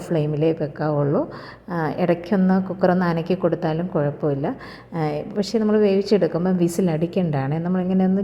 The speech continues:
just ഒരു രണ്ട് മൂന്ന് മിനിറ്റ് മതി, ഏ, കുക്കറിൽ ലോ ഫ്ലെയിമിൽ വേവിക്കുക. നമ്മളിങ്ങനെ വിസിൽ തട്ടി നോക്കുമ്പോഴത്തേനും ചെറിയൊരു സൗണ്ട്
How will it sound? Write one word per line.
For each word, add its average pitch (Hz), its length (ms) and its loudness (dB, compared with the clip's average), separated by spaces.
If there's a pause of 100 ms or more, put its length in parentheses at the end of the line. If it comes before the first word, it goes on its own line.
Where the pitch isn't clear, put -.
just - 380 -2 (440)
ഒരു 208 80 -2 (100)
രണ്ട് 220 220 4 (100)
മൂന്ന് 233 360 6
മിനിറ്റ് 190 420 4
മതി, 127 200 0 (260)
ഏ, - 20 2 (680)
കുക്കറിൽ 180 400 2 (140)
ലോ 160 80 6 (140)
ഫ്ലെയിമിൽ 156 440 2
വേവിക്കുക. 143 440 2 (400)
നമ്മളിങ്ങനെ 214 400 4
വിസിൽ 220 220 6 (180)
തട്ടി 190 240 2 (100)
നോക്കുമ്പോഴത്തേനും 190 600 0 (120)
ചെറിയൊരു 208 540 6 (100)
സൗണ്ട് 170 340 2